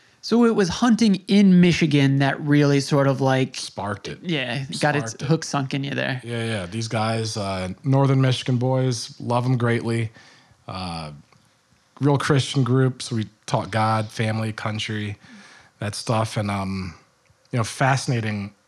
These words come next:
Speaker 2: fascinating group. They have, uh, like, hundred twenty to two hundred acres or so,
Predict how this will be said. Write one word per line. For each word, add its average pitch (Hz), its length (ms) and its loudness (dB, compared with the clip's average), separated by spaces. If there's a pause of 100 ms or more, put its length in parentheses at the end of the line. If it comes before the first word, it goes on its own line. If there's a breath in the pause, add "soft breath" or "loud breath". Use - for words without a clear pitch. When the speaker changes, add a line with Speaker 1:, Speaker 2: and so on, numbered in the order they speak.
(180)
Speaker 2:
fascinating 139 640 0
group. 95 340 -10
They 107 440 -4 (1200 loud breath)
have, 131 200 -2
uh, 104 160 -6
like, 120 200 -2 (180)
hundred 160 240 0
twenty 160 380 2
to 135 80 0
two - 180 -2
hundred 135 180 4
acres 151 280 2
or 156 40 2
so, 175 240 2